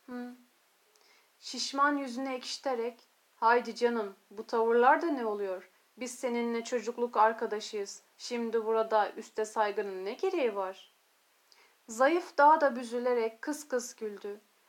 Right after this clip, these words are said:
"Aman efendimiz, siz ki zat-ı alilerinin lütufkar dikkatleri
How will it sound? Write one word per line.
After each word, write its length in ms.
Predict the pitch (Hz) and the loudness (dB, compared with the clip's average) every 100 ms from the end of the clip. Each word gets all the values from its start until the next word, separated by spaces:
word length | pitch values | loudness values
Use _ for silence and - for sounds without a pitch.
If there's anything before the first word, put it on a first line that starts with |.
| _ - | _ -4
"Aman 240 | 233 233 | 0 2
efendimiz, 880 | 220 214 233 220 277 302 262 - - _ _ | 2 2 2 2 -2 -4 -4 -8 -14 _ _
siz 480 | - - 254 247 - | -20 -16 -14 -14 -16
ki 680 | - - 240 233 220 214 233 | -16 -6 -4 -2 -4 -8 -14
zat-ı 580 | 226 214 220 220 226 240 | -6 4 6 6 4 4
alilerinin 840 | 226 226 226 220 220 226 277 294 | 6 6 2 0 0 0 -2 -2
lütufkar 600 | 262 - - - 285 302 | -4 -10 -14 0 4 4
dikkatleri 920 | 254 - - 240 233 226 214 220 202 | 0 -10 -2 -2 0 0 2 0 -2